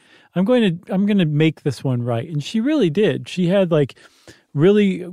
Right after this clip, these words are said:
really great crosswords that she edited. Um, and it,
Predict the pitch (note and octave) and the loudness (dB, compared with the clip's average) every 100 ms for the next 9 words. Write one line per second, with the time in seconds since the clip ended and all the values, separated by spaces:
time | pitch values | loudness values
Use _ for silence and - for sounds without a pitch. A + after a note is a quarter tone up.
0 | F#3 E3+ A3 F3 G3 F#3 - D#3+ F#3 - | 0 2 4 4 2 0 0 2 2 0
1 | C#3+ C#3 - C#3+ D3 D#3+ E3 D#3+ D3+ B2+ | 0 0 -2 -4 -2 -2 0 0 2 0
2 | C3 - _ _ - C#3+ C#3 C3+ A#2+ _ | -4 -12 _ _ -2 2 2 2 -2 _
3 | _ _ _ - A3 E3 F3 F#3+ _ _ | _ _ _ -10 0 2 0 -4 _ _
4 | _ G#3 | _ -6